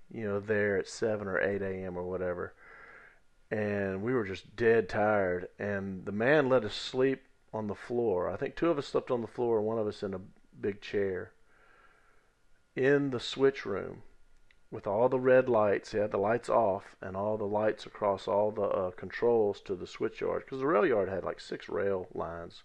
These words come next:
that came together where you could park or roll through or, or move or, you know, bump and drop cars. And we slept on the floor in there. That guy was really nice.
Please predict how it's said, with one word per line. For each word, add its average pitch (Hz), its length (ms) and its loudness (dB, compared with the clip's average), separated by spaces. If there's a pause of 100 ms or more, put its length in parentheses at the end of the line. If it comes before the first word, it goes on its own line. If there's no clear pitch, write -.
(680)
that - 320 -12
came 120 280 -2
together 104 360 2
where 95 120 2
you 98 120 -4
could 107 200 -12
park 104 460 0
or 92 140 -2
roll 95 260 -2
through 95 640 -2
or, 87 440 -6
or 92 240 -8
move 95 580 -8
or, 82 280 -10 (360)
you 95 160 -8
know, 87 140 -6
bump 101 320 -6
and 90 100 -12
drop 98 360 0
cars. 104 480 -4 (1700)
And 107 120 -10
we 120 80 -4
slept - 300 0
on 143 120 2
the 139 60 2
floor 139 340 6
in 113 60 6
there. 104 140 2
That 123 100 0
guy 135 140 4
was 107 100 0
really 117 260 0
nice. 110 460 -4